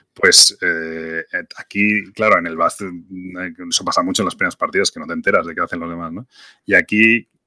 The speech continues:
sí que te, pues, te dan una cartita que te dice, "Bueno, pues que sepas que los pájaros, eh, intentan construir nidos y puntúan todos los turnos de esta manera. Que sepas que el vagabundo va a intentar coger fichas porque eso le permite hacer más acciones y no sé qué". Entonces, pues, es una tontería, ¿no?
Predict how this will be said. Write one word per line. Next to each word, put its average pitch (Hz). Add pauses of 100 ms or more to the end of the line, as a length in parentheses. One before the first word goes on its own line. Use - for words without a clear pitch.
(200)
sí -
que 107
te, 85
pues, 90
te 92
dan 85
una 95
cartita 113
que 107
te 92
dice, 87
"Bueno, 101
pues 85
que -
sepas 110
que 117
los 101
pájaros, 131 (300)
eh, 92
intentan 107
construir 107
nidos 131
y -
puntúan 98
todos 107
los 98
turnos 107
de 101
esta 90
manera. 82 (280)
Que 110
sepas 104
que -
el 117
vagabundo 117
va 113
a 107
intentar 104
coger 104
fichas 143
porque -
eso 104
le 98
permite 92
hacer 95
más 92
acciones 120
y 104
no 90
sé 90
qué". 90
Entonces, 87
pues, -
es -
una 92
tontería, 95
¿no? 123